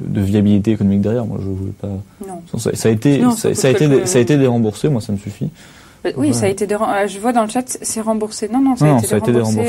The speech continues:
Speaker 1: déremboursé.
Speaker 2: euh, il y a quelques années, ouais.
Speaker 1: Alors, on demande si c'est le médoc avec de l'adrénaline, avec de l'adrénaline de synthèse dedans,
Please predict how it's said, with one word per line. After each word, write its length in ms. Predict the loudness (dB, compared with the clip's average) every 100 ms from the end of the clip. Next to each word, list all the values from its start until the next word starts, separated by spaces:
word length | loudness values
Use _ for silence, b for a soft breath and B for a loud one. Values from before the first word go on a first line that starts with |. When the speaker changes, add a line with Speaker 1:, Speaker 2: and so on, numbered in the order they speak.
| 0
Speaker 1:
déremboursé. 220 | 0 -4 -10 b b b b b _
Speaker 2:
euh, 60 | -10
il 60 | -8
y 60 |
a 60 | -8
quelques 300 | -8 -8 -8
années, 240 | -8 -12
ouais. 80 | -14 -12 -2
Speaker 1:
Alors, 140 | 0 4
on 40 |
demande 220 | 4 2
si 120 | 2
c'est 100 | 2
le 60 | 2
médoc 240 | 4 2 2
avec 80 | 2
de 40 |
l'adrénaline, 520 | 2 2 2 0 2 2
avec 220 | 2 2
de 100 | 2
l'adrénaline 760 | 4 2 2 2 4 4 4 2
de 80 |
synthèse 420 | 0 -2 -2 -2 0
dedans, 300 | 0 0